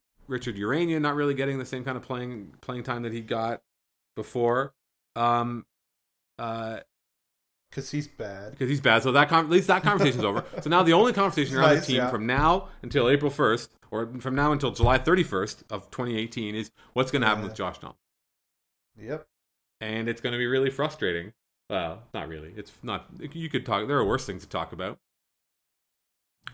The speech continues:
Speaker 1: But, uh, he-, he's so good, and the, the crawl, the calls for him to be re-signed are only going to get louder, and the call, the calls for him to be traded are gonna get louder as well.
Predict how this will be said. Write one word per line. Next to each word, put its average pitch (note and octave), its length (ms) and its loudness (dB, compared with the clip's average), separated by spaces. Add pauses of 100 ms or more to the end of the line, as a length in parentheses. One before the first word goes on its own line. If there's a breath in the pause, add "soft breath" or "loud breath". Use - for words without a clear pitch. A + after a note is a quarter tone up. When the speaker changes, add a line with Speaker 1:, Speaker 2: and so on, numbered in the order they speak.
(220)
Speaker 1:
But, A2 300 -2
uh, G2+ 340 0 (1300)
he-, A2 640 -12
he's D3 180 -2
so D#3+ 140 2
good, F3+ 260 -2 (560)
and A2+ 540 -8 (260 soft breath)
the, A#2 220 2 (180)
the B2 160 -6
crawl, A#2+ 420 -2
the B2+ 100 -6
calls B2 340 0
for B2 120 -6
him A2+ 180 -6
to G#2+ 80 -10
be G#2+ 200 -6
re-signed G2 540 -6 (100)
are G2+ 380 -4 (140)
only A2+ 260 -6
going G2+ 260 -8
to G2 60 -8
get F#2+ 300 -8 (380)
louder, F#2 520 0 (800)
and A2+ 180 -6
the G#2+ 60 -2
call, A2+ 340 -4
the B2+ 80 -8
calls G#2+ 280 -2
for A2+ 80 -4
him A2 80 -6
to G#2 40 -8
be A2+ 80 -4
traded G#2 340 -2
are A2+ 60 -4
gonna G#2+ 200 -4
get A2 140 -4
louder A2+ 300 -2
as A#2+ 120 -8
well. D#3+ 180 -4